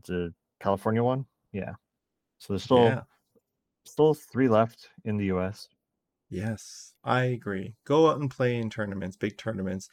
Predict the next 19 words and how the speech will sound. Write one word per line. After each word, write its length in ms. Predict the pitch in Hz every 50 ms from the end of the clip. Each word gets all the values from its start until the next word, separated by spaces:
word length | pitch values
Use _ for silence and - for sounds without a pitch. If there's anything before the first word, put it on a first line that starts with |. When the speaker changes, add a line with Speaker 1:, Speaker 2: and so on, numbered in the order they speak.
| _ - - - -
Speaker 2:
We 100 | 127 127
gotta 140 | 139 147 147
remember 300 | 139 139 135 135 127 120
that, 180 | 117 113 104
like, 220 | 113 107 107 - _ _
the 80 | - 107
game 480 | 101 - 117 120 127 127 127 127 127 127 -
is 440 | - 123 110 101 104 104 - - _ _ _ _ _
the 80 | - 107
best 560 | 95 107 107 110 110 - - - - - - _ _ _ _ _ _ _ _ _
when 200 | - 117 110 110
you 100 | 110 107
play 220 | - - 110 104 104
it 60 | 101
in 100 | 101 101
person. 560 | - 101 92 95 - - 90 87 87 90 104 - _ _ _ _ _ _ -
And 280 | 110 107 101 98 98
you, 160 | 107 98 95 98
so 320 | - - 101 95 92 92